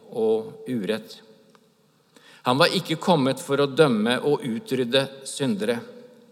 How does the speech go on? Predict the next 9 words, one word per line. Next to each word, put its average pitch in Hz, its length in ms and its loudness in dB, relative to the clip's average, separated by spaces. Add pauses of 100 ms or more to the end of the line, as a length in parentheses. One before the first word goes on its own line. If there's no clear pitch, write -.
(1400)
Han 170 160 2
tok 214 240 4
altså 156 300 0
ikke 165 180 -4
det 147 240 4
oppgjøret 135 960 0
med 135 160 2
synden 127 560 -2
og 135 160 0